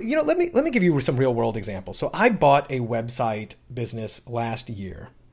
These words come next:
okay, and it's got really good S E O for, in, it's in the home beer brewing niche, and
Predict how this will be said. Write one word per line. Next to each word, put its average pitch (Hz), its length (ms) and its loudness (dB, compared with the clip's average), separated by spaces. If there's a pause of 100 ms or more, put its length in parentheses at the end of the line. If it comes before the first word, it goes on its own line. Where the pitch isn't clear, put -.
okay, 180 180 2
and 170 100 2
it's 165 120 -2
got 170 240 -2
really 147 340 4
good 147 160 2
S 123 180 0
E 113 140 -4
O 95 220 -8 (160)
for, - 260 -14
in, 131 220 -4
it's 123 160 -8
in 147 80 0
the 131 80 0
home 127 180 -4
beer 113 140 -2
brewing 101 340 -4
niche, - 320 -10 (960)
and 127 440 0